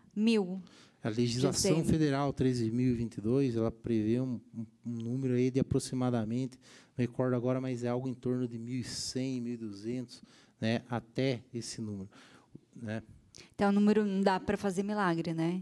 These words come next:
Speaker 2: É.
Speaker 1: E daí você vê essas demandas, e realmente, trezentos e vinte e três, e tem os turnos, né?
Speaker 2: É,
Speaker 1: Tem
Speaker 2: Excelência, só fazer a observação, trezentos e vinte e três é o contingente de folha, daí você coloca férias, afastamento, problema de saúde.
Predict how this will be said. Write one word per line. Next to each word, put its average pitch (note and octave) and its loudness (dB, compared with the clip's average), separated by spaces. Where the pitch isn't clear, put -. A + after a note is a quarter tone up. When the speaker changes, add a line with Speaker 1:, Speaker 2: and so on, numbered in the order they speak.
Speaker 2:
É. - -8
Speaker 1:
E F#3+ -8
daí F#3 0
você G3 2
vê F#3+ 4
essas E3 2
demandas, F3+ 2
e G#3 4
realmente, A3+ 4
trezentos G#3+ 4
e C4 2
vinte A3+ 0
e - -8
três, G#3 4
e G3 -2
tem A3 2
os - 2
turnos, B3 4
né? A3+ 2
Speaker 2:
É, - 0
Speaker 1:
Tem G3 -2
Speaker 2:
Excelência, D3 0
só C3 2
fazer C#3 4
a - 2
observação, A#2+ 2
trezentos A#2+ -2
e - -4
vinte B2 -2
e - -2
três B2+ 2
é B2+ 6
o B2 0
contingente B2 2
de C#3 6
folha, G2+ 4
daí G2+ -4
você G2+ -2
coloca A#2+ 2
férias, B2+ 2
afastamento, A#2+ 2
problema A#2 4
de A2 -4
saúde. A#2 2